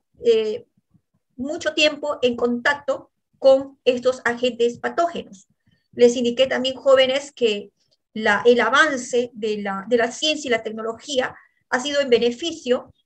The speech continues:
para poder, eh, fortalecer esta barrera de protección. Como ustedes ya saben, jóvenes,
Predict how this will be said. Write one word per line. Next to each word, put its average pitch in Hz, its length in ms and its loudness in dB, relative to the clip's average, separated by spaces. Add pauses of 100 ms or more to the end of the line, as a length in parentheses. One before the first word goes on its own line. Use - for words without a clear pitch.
(140)
para 233 260 2
poder, 240 460 4
eh, 226 160 -6
fortalecer 226 580 0
esta 247 220 -2
barrera 226 480 0
de 220 200 -4
protección. 202 680 -10 (400)
Como 240 180 0
ustedes 302 400 0
ya 285 180 2
saben, 294 340 2
jóvenes, 294 500 0